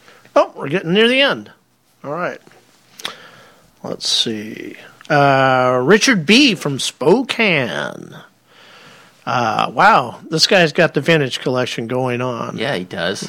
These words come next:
Speaker 1: Se-, seventy-five C Z Falta replica. Seventy-five C Z two fifty Enduro. Seventy-four Honda one seventy-five X L.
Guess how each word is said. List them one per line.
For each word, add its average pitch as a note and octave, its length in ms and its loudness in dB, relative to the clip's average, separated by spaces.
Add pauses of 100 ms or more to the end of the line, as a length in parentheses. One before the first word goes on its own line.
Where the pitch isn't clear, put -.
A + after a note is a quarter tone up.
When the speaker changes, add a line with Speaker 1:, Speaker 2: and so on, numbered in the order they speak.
Speaker 1:
Se-, D#3+ 540 2
seventy-five F#3+ 720 2
C F#3+ 320 2
Z D#3+ 340 0
Falta D3 520 -4
replica. - 800 -6 (520)
Seventy-five F3+ 800 4
C A3+ 380 2
Z G3 340 0
two A3+ 260 -2
fifty A#3 560 -4
Enduro. D#3+ 960 0
Seventy-four E3+ 1160 0
Honda E3+ 580 0 (220)
one E3 240 -6
seventy-five F3+ 840 0
X D#3 340 -6
L. C#3 480 -2